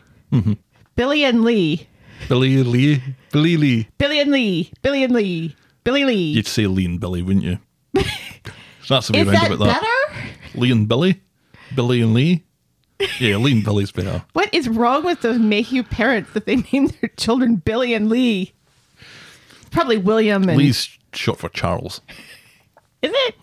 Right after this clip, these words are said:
Speaker 1: Yeah, I've done you a couple of Lees that were actually Charleses.
Speaker 2: Like Charlie
Speaker 1: Mm-hmm.
Speaker 2: Lee. So it's, it's William and Charles.
Speaker 1: Right.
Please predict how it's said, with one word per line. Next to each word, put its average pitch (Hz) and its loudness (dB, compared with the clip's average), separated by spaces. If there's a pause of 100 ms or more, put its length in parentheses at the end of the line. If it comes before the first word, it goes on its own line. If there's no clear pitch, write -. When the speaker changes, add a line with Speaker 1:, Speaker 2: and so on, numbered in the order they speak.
(200)
Speaker 1:
Yeah, 117 2
I've 107 -4
done 107 0
you 95 0
a - -8
couple 90 -6
of - -10
Lees 98 -2
that - -6
were 90 -6
actually 87 -10
Charleses. 87 -8 (440)
Speaker 2:
Like 190 -2
Charlie 185 -4
Speaker 1:
Mm-hmm. 104 -2 (280)
Speaker 2:
Lee. 165 -4 (760)
So 233 -4
it's, - -10
it's 240 -4
William 262 2
and 190 -2
Charles. 165 -2 (180)
Speaker 1:
Right. 110 0